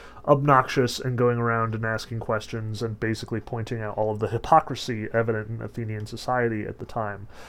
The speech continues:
Um, he was dirty and he was unclean and he didn't give a shit about it, and he expected you to basically not give a shit about it either. Um, there are stories, though I suspect that they are apocryphal, um, that he would have philosophical dialogues with people like Plato,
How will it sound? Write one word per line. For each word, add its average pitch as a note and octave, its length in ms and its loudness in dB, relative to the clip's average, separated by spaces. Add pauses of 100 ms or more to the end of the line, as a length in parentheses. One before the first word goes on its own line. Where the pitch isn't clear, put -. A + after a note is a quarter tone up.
(180)
Um, A#2 320 4
he B2 140 2
was A#2+ 240 0
dirty C#3+ 420 6
and B2 100 -2
he A#2 120 2
was A2+ 160 0
unclean B2+ 580 -2
and C3+ 180 0
he C#3+ 120 4
didn't C#3+ 240 2
give C#3 160 4
a C#3 40 4
shit A#2 200 0
about G#2 280 0
it, F#2+ 200 -4
and G#2+ 260 -4
he A2 240 -2
expected A#2 480 -4
you B2+ 300 2
to A#2 220 -4
basically A2 600 -4
not G#2 300 -4
give G#2 120 -4
a G#2+ 60 -4
shit A2+ 160 -4
about A2+ 220 0
it - 160 -2
either. A2+ 420 -2 (380)
Um, A#2 400 4
there D3+ 180 12
are F#3+ 140 12
stories, C#3 580 6
though B2+ 160 8
I B2+ 80 6
suspect B2 400 -2
that A#2+ 120 -6
they A#2+ 80 4
are A2+ 180 4
apocryphal, B2+ 720 4 (280)
um, B2+ 260 4
that C3+ 180 0
he D3+ 80 6
would D3+ 160 6
have D#3+ 280 8
philosophical C#3+ 580 6
dialogues C#3 520 8
with A2+ 120 -2
people A2+ 360 0
like A2 240 -2
Plato, G#2+ 540 2